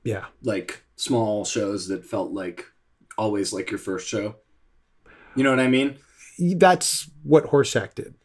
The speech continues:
Speaker 2: Oh, <laughs> every
Speaker 1: Well, I
Speaker 2: show
Speaker 1: mean, we
Speaker 2: felt
Speaker 1: played
Speaker 2: like your first show?
Speaker 1: Yeah, well, we played Sneaky D's a bunch of times, but
Speaker 2: Yeah.
Speaker 1: we started to gain some traction. We were too young to know what to,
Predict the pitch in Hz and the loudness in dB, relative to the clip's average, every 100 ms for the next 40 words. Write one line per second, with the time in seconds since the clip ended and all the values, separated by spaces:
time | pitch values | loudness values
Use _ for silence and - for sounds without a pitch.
0 | _ 311 302 - - 233 269 - - 208 | _ 6 6 4 2 4 4 4 6 8
1 | 214 190 196 185 151 143 185 127 131 117 | 10 10 10 8 8 8 6 6 0 0
2 | 127 120 131 127 175 170 226 202 151 151 | 0 0 -2 -4 -2 6 10 10 10 8
3 | 147 170 151 - 165 151 135 160 160 156 | 8 4 4 4 4 6 6 6 6 4
4 | 156 127 - 131 139 165 - 147 107 - | 4 2 0 4 4 6 6 4 2 -10
5 | - - 156 156 208 190 214 208 135 143 | -14 2 4 6 8 8 8 6 6 6
6 | 143 139 120 - 139 147 - 120 107 131 | 6 4 2 4 4 4 2 2 2 4
7 | 151 165 160 170 135 135 143 113 120 120 | 4 4 4 6 6 6 4 4 4 6
8 | 117 - | 4 0